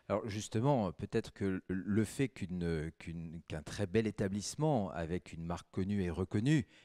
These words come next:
très belle image de Morgan Stanley, s'intéresse au marché du conseil en gestion de patrimoine en France, c'est un marque, et c'est une marque, je trouve, et un gage de reconnaissance déjà de ce marché que nous connaissons bien, toi et moi, et qui reste un marché très dynamique.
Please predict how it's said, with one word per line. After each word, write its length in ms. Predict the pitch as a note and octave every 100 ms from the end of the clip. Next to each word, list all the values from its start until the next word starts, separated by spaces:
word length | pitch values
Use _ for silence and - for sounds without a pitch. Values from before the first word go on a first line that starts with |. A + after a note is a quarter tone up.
| _ -
très 200 | - G2+
belle 200 | F#2+ G2
image 380 | F#2+ G#2+ G#2+ F2+
de 60 |
Morgan 340 | F2+ F2+ F#2 F#2
Stanley, 400 | - F#2+ G2 F#2+
s'intéresse 720 | - A2+ G#2+ A2+ G#2+ G2+ -
au 60 |
marché 500 | F2 F#2 - - G2+ - - - - -
du 160 | -
conseil 460 | - G#2 F#2+ A2+ G2
en 40 |
gestion 280 | E2+ F#2 -
de 60 | F#2+
patrimoine 440 | F2+ - F2+ F2
en 60 | D#2+
France, 320 | - B2+ C#3
c'est 260 | - E2 -
un 80 |
marque, 260 | F2+ G2+ - -
et 100 | G2+
c'est 240 | E2+ F#2
une 100 | F#2
marque, 240 | G2+ B2+ -
je 60 |
trouve, 260 | F2+ - A2+
et 40 |
un 100 | F2+
gage 240 | F#2 G2+ F#2
de 80 | E2+
reconnaissance 760 | - B2+ - G#2+ G#2+ B2 G#2
déjà 320 | E2+ D#2+ A#2 - - - -
de 80 | E2+
ce 160 | E2 F#2
marché 500 | F2 E2 - C3+ D3 - - -
que 80 | -
nous 140 | G2 G#2
connaissons 420 | G2 F#2+ - F#2
bien, 220 | F#2+ G#2
toi 220 | - F2+
et 60 | E2+
moi, 420 | F#2 G#2+ C3 C3+
et 120 | - F2+
qui 180 | -
reste 200 | F#2 G#2
un 40 | F2+
marché 280 | F2 - G#2
très 200 | - F#2+
dynamique. 560 | F#2+ F#2+ G#2+ C#3 -